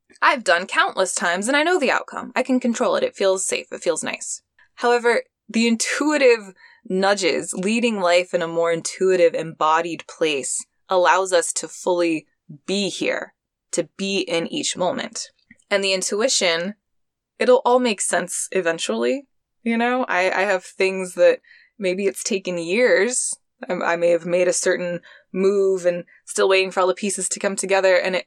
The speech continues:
and they all do. Everything does start to make sense, and so the logical mind is appeased. It may just take a little bit longer, and it's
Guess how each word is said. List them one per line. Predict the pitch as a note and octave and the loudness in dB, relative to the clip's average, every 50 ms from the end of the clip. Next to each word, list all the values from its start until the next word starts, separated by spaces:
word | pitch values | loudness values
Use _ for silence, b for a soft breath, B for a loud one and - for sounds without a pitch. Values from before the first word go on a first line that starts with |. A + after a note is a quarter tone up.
| _ _ | _ _
and | - F#3+ F#3+ | -4 -2 0
they | F#3+ F#3+ | 2 2
all | G3+ G#3 G#3 | 2 2 0
do. | F#3+ - E3+ D#3+ - - - - - | 0 0 -2 -2 -2 -4 -6 -6 -2
Everything | F3 F#3 F3+ G3 G#3+ G#3 F#3+ - G#3 G3 F#3+ | 0 0 0 0 0 -2 0 0 -2 -2 0
does | E3+ E3+ E3+ E3+ - | 2 4 2 2 2
start | - - F3 F3 - | 2 2 2 2 0
to | - - | -2 -6
make | F3+ E3+ E3 - | -4 -4 -4 -4
sense, | - - A#3 A#3 A#3+ - - | -2 -2 0 0 0 0 0
and | G#3+ G#3+ | 0 0
so | - F#3 | 0 2
the | F#3 G3 F#3+ | 2 2 2
logical | F#3 F3+ F3+ F3 - - - F3+ | 2 2 0 -2 -4 -2 0 0
mind | E3 D#3+ D3+ D3+ D#3 D3+ | 0 0 -2 -4 -4 -4
is | D3+ D3+ | -6 -6
appeased. | D3 - - - A3 G#3 F#3 E3 E3 | -8 -8 -6 -4 -2 -2 -2 -2 -2
It | E3 - | -4 -2
may | D#3+ D#3 C#3+ | -4 -4 -4
just | D3+ D#3+ - - | -4 -4 -4 -4
take | - E3+ D#3 - | -4 -4 -6 -4
a | - D3+ | -6 -8
little | D3 D3 D3+ D3+ | -6 -4 -6 -4
bit | C#3+ D3+ - | -4 -2 -2
longer, | E3 F3+ F3+ E3+ D#3 D3 D3 D3 C#3+ - | 0 0 -2 -2 -2 -2 -2 -2 -2 -2
and | - D#3 D3+ | -4 -8 -8
it's | D3+ - - - - | -8 -8 -8 -8 -8